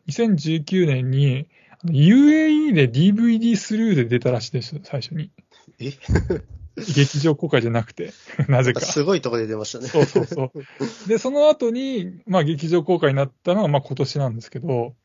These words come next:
Speaker 2: はいはいはい。
Speaker 1: なぜか。で、なんかそう考えると、アメリカのドラマのチェルノブイリの制作開始を知って、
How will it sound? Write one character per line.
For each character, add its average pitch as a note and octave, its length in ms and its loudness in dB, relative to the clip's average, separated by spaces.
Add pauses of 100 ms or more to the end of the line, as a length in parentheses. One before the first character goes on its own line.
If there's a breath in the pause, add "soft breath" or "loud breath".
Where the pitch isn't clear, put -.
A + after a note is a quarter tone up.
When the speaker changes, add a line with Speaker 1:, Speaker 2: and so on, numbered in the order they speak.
(140)
Speaker 2:
は A#2+ 140 -8
い - 20 -10
は G2 60 -12
い - 20 -18
は G#2+ 60 -20
い。 - 20 -20 (300)
Speaker 1:
な C#3 120 4
ぜ B2+ 120 -12
か。 - 260 -14 (480 soft breath)
で、 D#3+ 80 -6
な G3+ 120 0
ん - 20 -4
か C#4 100 0
そ - 160 0
う C#4+ 80 0
考 D#4 140 -2 (100)
え E4 60 -2
る F3+ 160 -2
と、 D3 340 4
ア D3 60 2
メ G#3 140 2
リ B3 120 -4
カ A#3+ 160 0
の B3 160 0
ド A#3+ 160 2
ラ A#3 120 2
マ F#3 120 2
の G#3 140 2
チ - 160 -6
ェ E3+ 60 0
ル F3+ 60 0
ノ F#3+ 160 2
ブ G3+ 200 2
イ G3+ 100 2
リ F3 60 2
の G3 160 4
制 F3+ 260 0
作 - 300 -4
開 F3 320 -2
始 - 180 -4
を E3+ 140 2
知 - 180 -2
っ D3+ 80 -8 (220)
て、 A3+ 460 2